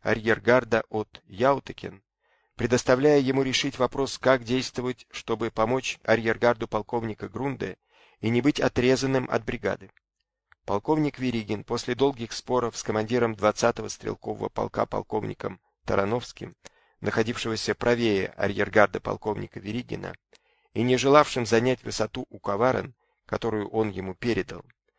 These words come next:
отступил с высоты у Каварен и стал правее шоссе Каварен-Кунигелен, уступом впереди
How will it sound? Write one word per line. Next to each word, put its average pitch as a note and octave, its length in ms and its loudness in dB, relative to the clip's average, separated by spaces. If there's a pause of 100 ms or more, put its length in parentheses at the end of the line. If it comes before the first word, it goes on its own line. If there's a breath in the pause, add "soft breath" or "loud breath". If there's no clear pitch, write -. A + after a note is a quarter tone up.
(160)
отступил D3+ 580 0
с - 120 -6
высоты B2 380 0
у A#2 100 -2
Каварен B2+ 540 4
и A2 100 -10
стал B2 320 2
правее A2+ 400 -2
шоссе A2+ 380 -2
Каварен-Кунигелен, A2+ 1900 -2 (1800)
уступом C#3 500 0
впереди B2 720 -2